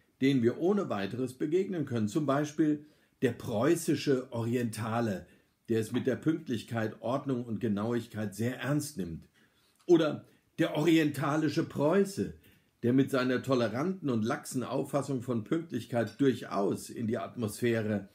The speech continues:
eines orientalischen Basars passen könnte. Und genauso wie es Kulturkreise gibt, gibt es auch Erziehungskreise, in deren Rahmen jeder sein eigenes kulturelles System entwickelt,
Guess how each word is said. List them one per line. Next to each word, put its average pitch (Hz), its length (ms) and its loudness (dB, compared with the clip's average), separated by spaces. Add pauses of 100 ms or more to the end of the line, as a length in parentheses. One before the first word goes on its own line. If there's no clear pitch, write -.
(260)
eines 110 300 0
orientalischen 110 840 0
Basars 127 580 0
passen 92 340 -8
könnte. 76 440 -10 (2000)
Und 104 140 -2
genauso 143 540 2
wie 123 100 2
es - 160 -2
Kulturkreise 82 1120 -6
gibt, - 360 -4 (480)
gibt 180 300 -6
es - 260 -6
auch 131 360 -4 (340)
Erziehungskreise, 85 1600 -6 (540)
in 107 140 0
deren 107 260 2
Rahmen 135 540 -2
jeder 165 300 2
sein 123 180 -4
eigenes 139 480 -2
kulturelles 131 580 -2
System 131 420 0
entwickelt, 151 580 2